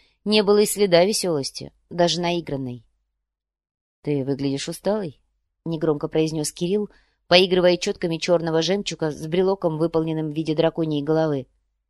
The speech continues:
"Мне снятся плохие сны", — в тон ответила мамаша Даша. "О будущем?" "Плохие". "Это я понял".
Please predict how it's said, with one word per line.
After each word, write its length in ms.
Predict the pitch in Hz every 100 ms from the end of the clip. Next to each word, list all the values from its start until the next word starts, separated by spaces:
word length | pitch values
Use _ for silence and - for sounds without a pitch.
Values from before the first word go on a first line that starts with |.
| _ _ _ _ _ _ _ _
"Мне 340 | 170 175 226
снятся 480 | 254 240 247 240 220
плохие 640 | - 190 196 - 202 202 202
сны", — 420 | - 233 220 147 _ _ _ _ _
в 60 | -
тон 160 | 147
ответила 400 | 139 143 143 147
мамаша 400 | 156 160 151 -
Даша. 340 | 165 165 - 127 _ _ _ _ _ -
"О 120 | 127
будущем?" 500 | 139 139 165 196 185 - _ _ _ _ _ -
"Плохие". 840 | 160 175 156 - 180 196 165 127 _ _ _ _ _ _ _
"Это 160 | 147 151
я 160 | 156
понял". 400 | 165 196 147 123